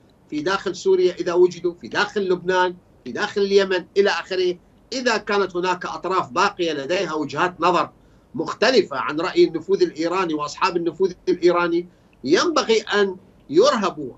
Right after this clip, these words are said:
أو يخوفوا، مثل ما حصل مع الكاظمي عندما أرسلت له قذيفة بسيطة على مكتبه وعلى بيته. آه، آه، طبعًا لم يكن مقصوداً أن، أن يعني يتم تأذي-، أذاه شخصيًا بقدر ما كان مق-، مقصود أن توجه له رسالة، ورسالة وصلت.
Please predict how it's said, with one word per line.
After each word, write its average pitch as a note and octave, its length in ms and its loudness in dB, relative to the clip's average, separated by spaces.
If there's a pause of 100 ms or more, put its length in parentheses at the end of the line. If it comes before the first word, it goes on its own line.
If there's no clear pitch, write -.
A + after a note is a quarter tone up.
أو D#3+ 160 -6
يخوفوا، D#3 680 -2
مثل E3 200 -10
ما E3 100 -6
حصل A#3+ 280 -8
مع A3 140 -8
الكاظمي G3+ 520 -6
عندما E3+ 440 0
أرسلت E3+ 400 2
له E3+ 340 4 (380)
قذيفة E3 380 4
بسيطة E3 420 0
على D#3 200 2
مكتبه D3+ 440 -2
وعلى C#3 300 -2
بيته. D#3+ 360 0 (560)
آه، D3 200 -2
آه، D3 200 -2
طبعًا D3+ 260 0
لم E3+ 280 2
يكن D3+ 200 -4
مقصوداً D3+ 560 4 (320)
أن، C#3 120 -2
أن C3+ 380 0
يعني B2+ 480 4
يتم C3 520 2 (220)
تأذي-، - 440 -6 (140)
أذاه D#3+ 260 2
شخصيًا F#3 640 0 (340)
بقدر A3+ 320 -2
ما G3+ 100 0
كان G3 220 -2
مق-، F3+ 220 -6
مقصود F#3+ 380 -2
أن D#3 140 -14
توجه E3+ 380 -2
له D3 240 -6
رسالة، D4 360 -8
ورسالة B3+ 440 2
وصلت. F3+ 420 2